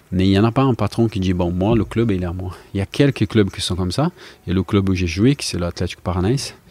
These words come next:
il fait ça depuis des années. On voit son stade, c'est le même que le stade à Lille.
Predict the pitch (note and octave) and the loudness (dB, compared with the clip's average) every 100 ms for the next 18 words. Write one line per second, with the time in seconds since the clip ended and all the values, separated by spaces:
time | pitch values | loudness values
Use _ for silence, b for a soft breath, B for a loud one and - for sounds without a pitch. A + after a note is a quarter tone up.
0 | b G2+ - G2 - A2+ F2+ G2 F#2+ B2+ | b -6 -2 -4 -2 -2 -2 -4 2 2
1 | B2+ A#2+ G#2 - B B B - F#2+ F#2+ | 4 2 0 -6 B B B -6 -2 0
2 | G#2 G2+ F#2 - C#3 D3 - F#2+ F#2+ G2+ | 0 -2 -4 -2 -4 -2 -4 -2 0 0
3 | C3 B2 A#2+ A2+ A2+ A2 G2+ G2 | 0 -2 -4 -2 0 2 2 0